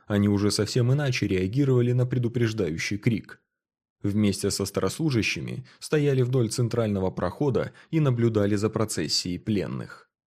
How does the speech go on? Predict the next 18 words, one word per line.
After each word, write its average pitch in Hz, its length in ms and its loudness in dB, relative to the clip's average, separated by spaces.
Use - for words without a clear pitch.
Они 117 220 2
не 95 120 2
смеялись, 92 720 -2
не 170 120 0
произносили 151 640 0
ни 101 140 0
слова, 87 560 0
просто 92 320 0
стояли 104 480 0
с 95 120 -6
решительными 101 720 0
лицами, 90 580 -4
и 151 120 2
в 120 80 2
глазах 117 500 4
плескалась 110 640 -2
такая 135 440 0
ненависть, 104 720 -2